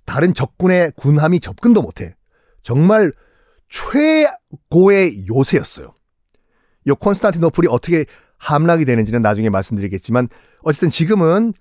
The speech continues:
동로마 제국은 겨우 수도, 도시 하나만 유지를 하고 있던 상황이요. 나머지는 싹 다 오스만 투르크가 점령을 합니다. 자, 일 대 왕, 안 외우셔도 돼요.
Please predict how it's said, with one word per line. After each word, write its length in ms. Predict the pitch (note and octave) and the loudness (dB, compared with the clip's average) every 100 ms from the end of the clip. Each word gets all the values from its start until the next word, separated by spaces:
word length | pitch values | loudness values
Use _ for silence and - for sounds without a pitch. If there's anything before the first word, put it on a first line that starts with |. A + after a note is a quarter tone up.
| _ | _
동로마 440 | C3 D#3 F#3 F#3+ | 0 2 2 2
제국은 440 | F3 E3 E3 F#3 G3 | 0 -2 -2 -2 -2
겨우 720 | - - F#4 A4 A#4+ A#4 A#4+ - | -4 -4 0 4 6 6 4 0
수도, 540 | - - C4+ A#3 G#2 - _ _ | -12 -8 -2 0 0 -6 _ _
도시 240 | C3 C3 - | -4 -2 -4
하나만 580 | - - C4+ C4 A#3+ | -8 -6 -2 2 4
유지를 500 | D3+ B2+ B2+ B2+ B2 A#2 | 4 2 0 -2 -2 -6
하고 380 | - E3+ F3 D#3+ | -10 -4 0 0
있던 180 | D3+ | 0
상황이요. 500 | A#2+ A#2 G2+ E2+ G2+ - _ _ | -2 -2 -2 -6 -10 -14 _ _
나머지는 560 | B2 C#3 D#3+ E3 F#3+ E3+ _ - | 0 2 2 0 -2 -4 _ -18
싹 440 | - - A#3+ A3+ _ _ | -8 -2 -2 -2 _ _
다 380 | F3 D#3+ D#3+ D3 _ _ _ _ - | 0 2 2 -2 _ _ _ _ -2
오스만 400 | B2+ - C#3 B2+ | -2 0 0 -2
투르크가 560 | - C3+ - B2 A#2+ A#2 | -2 -6 -2 2 2 0
점령을 600 | - G#2 B2+ C#3 B2+ G#2 - _ | -6 -2 0 2 2 0 -6 _
합니다. 380 | - D#3+ B2+ - _ _ _ _ _ - | -4 -2 -2 -6 _ _ _ _ _ -6
자, 160 | D#3 - | -6 0
일 180 | A3+ B3+ - - | 0 0 -2 0
대 120 | A#3+ | 2
왕, 260 | D#3+ A2+ - _ _ - | 2 0 -10 _ _ -6
안 400 | A#2 D3+ F#3+ G3 | 0 4 4 4
외우셔도 380 | B3+ B3 G#3 | 4 2 0
돼요. 260 | B2+ A2 | 0 0